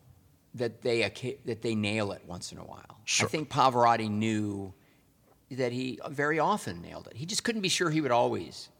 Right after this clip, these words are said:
Speaker 1: get it done.
Speaker 2: Yes.
Speaker 1: And I think
Speaker 2: At the
Speaker 1: that
Speaker 2: end, he even says that in the doc.
Speaker 1: And, yeah.
Speaker 2: Yeah.
Speaker 1: And I think, you know, there are great stand-up comedians who they know that sometimes they kill and sometimes they bomb.
Speaker 2: Yeah.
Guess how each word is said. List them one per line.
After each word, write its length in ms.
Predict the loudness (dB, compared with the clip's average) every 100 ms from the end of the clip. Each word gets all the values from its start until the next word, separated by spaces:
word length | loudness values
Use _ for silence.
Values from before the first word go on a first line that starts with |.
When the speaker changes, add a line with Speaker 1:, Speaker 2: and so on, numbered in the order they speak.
| -10
Speaker 1:
get 180 | -6 -6
it 140 | -8
done. 120 | -4
Speaker 2:
Yes. 460 | -2 0 -2 -2 -8 -12
Speaker 1:
And 140 | -6 -6
I 60 |
think 160 | -2 2
Speaker 2:
At 80 | 4
the 80 | 6
Speaker 1:
that 40 |
Speaker 2:
end, 80 | 6
he 60 | 6
even 160 | 4
says 220 | 6 6
that 120 | 6 4
in 60 |
the 80 | 4
doc. 340 | 6 6 4 -2
Speaker 1:
And, 200 | -2 -2
yeah. 60 | 2 4
Speaker 2:
Yeah. 160 | 6 4 -4 -20 -6
Speaker 1:
And 280 | -2 -2 -2
I 100 | -4
think, 320 | -6 -10 -6
you 100 | -4
know, 80 | -2
there 140 | -4
are 60 | -4
great 280 | -4 -4
stand-up 400 | -4 -6 -4 -6
comedians 720 | -6 -6 -4 -4 -8 -12 -18 -20 _ _ _
who 460 | -4 0 0 -2 -6 -16 _
they 140 | -4
know 200 | 2 2
that 140 | 0 -4 -10 _ -12
sometimes 420 | -8 -6 -4 -2
they 120 | -2
kill 400 | 0 2 4 2
and 120 | -2
sometimes 360 | -4 -4 -4 -4
they 100 | -2
bomb. 360 | 0 0 -2 -2
Speaker 2:
Yeah. 240 | 2 2